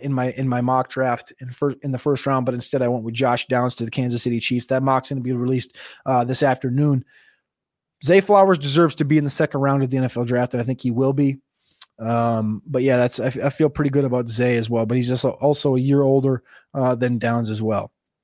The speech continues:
A J, I appreciate you, man. I appreciate it. I know, I know I kinda run through this shit and I, and I speak really quickly, but I appreciate you guys always tapping in and, and kinda staying in tune with all these guys. I just wanted to preview all of these guys. There's gonna be a lot more discussion,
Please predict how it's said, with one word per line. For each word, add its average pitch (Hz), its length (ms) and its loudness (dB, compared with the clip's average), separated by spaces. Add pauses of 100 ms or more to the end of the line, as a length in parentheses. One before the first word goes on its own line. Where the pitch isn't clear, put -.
(160)
A 165 160 6
J, 175 160 6
I 165 40 6
appreciate 156 560 2
you, 127 60 -2
man. 123 220 0
I 120 40 -2
appreciate 143 480 0
it. 135 60 2
I 139 80 4
know, 151 180 4
I 139 140 2
know 147 160 4
I 143 80 6
kinda 147 240 -2
run 139 260 2
through 151 140 -2
this 143 140 0
shit 143 340 0
and 127 100 -6
I, 127 160 -2
and 127 120 -2
I 123 80 0
speak 147 260 -4
really 143 280 2
quickly, 147 380 0
but 127 140 0
I 123 40 0
appreciate 147 420 -2
you 135 40 -6
guys 131 240 0
always 131 300 2
tapping 135 400 -2
in 135 320 0 (380)
and, 120 160 -2
and 120 160 -2
kinda 131 200 0
staying 139 380 0
in 131 160 0
tune 147 240 -2
with 131 100 0
all 131 100 4
these 120 120 0
guys. 127 160 0
I 120 80 -2
just 135 160 -2
wanted 139 280 2
to - 60 -12 (320)
preview 185 400 4
all 170 140 8
of 165 80 4
these 156 160 2
guys. 147 320 4
There's 139 140 -6
gonna 156 100 2
be 147 80 2
a 123 80 2
lot 151 280 4
more 156 200 2
discussion, 131 720 0